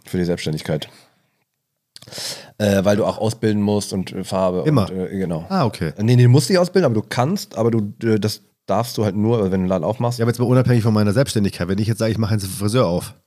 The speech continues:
Speaker 2: geht das nicht?
Speaker 1: Du kannst einen Salon aufmachen, du musst aber einen Meister einstellen.
Speaker 2: Ah, okay, ich darf selber nicht einfach so sagen, „Ich schneide jetzt“, so wie beim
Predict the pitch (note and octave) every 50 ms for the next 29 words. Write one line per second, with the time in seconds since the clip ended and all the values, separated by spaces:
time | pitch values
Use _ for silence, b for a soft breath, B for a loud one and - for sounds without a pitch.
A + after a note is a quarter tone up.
0 | _ _ _ _ _ _ _ _ _ _ - B2+ A#2+ A#2+ G#2+ C3 D3 C#3+ G2+ G2
1 | A2 G#2+ - B2 B2 C3 B2 - G2 G#2+ G2+ G2+ G#2 G2+ A#2+ B2 C#3+ C#3 C#3+ C#3
2 | C3 B2 C#3+ C3 B2+ B2+ B2 B2 B2 B2 - - F2 E2 - - E2 D#2+ F2 G2
3 | _ - - A2+ A#2 G#2+ - A2+ - - - A#2 F#2+ G2+ G2+ G2 G2 F#2 G2 F#2
4 | - F#2 F#2+ F#2+ F2+ F2+ F#2+ F2 F2 F2+ F2+ E2 E2+ - - G#2 F#2 E2+ D#2+ D#2
5 | - - - _ - F#2+ G#2 G2 A2 G#2 G#2+ G2+ A2+ A#2 -